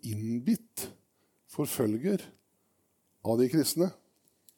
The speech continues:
Han sto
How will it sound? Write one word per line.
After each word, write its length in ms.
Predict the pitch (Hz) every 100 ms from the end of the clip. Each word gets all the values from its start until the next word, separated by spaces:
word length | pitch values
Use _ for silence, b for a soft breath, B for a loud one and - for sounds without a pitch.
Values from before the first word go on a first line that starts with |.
| _ _ _ _ _ _ _ _ _ _ _ _ _ _ _ _ _ _ _ _ _ _ _ _ _ _ _ _ _
Han 300 | 139 190 190 - _ _
sto 240 | - -